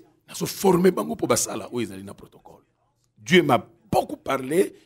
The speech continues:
likolo ya oyo ezali bana wana. Virginité ya bana wana, mokili ya molili ezoluka ngo. Ekomisa bato ba ministre. Quel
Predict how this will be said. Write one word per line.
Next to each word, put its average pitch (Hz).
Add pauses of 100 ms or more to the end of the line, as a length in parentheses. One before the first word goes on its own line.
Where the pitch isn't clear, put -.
likolo 139
ya 120
oyo 110
ezali 95
bana 85
wana. - (2250)
Virginité 294
ya -
bana 240
wana, 117
mokili 147
ya 214
molili 247
ezoluka 156
ngo. 101 (1120)
Ekomisa 320
bato -
ba 151
ministre. 147 (960)
Quel 453